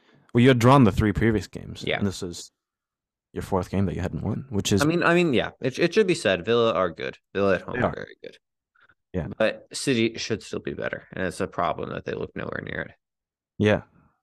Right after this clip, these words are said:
Speaker 1: So, oh my gosh. I'm just looking at the, the match stats again. Villa had twenty-two shots, seven on target,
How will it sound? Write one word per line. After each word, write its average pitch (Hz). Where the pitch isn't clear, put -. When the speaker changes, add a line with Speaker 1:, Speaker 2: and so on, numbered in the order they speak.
Speaker 1:
So, 123
oh 147
my 110
gosh. -
I'm 120
just 147
looking 120
at 101
the, 80
the -
match 107
stats 113
again. 87
Villa 123
had 117
twenty-two 156
shots, 120
seven 127
on 110
target, 98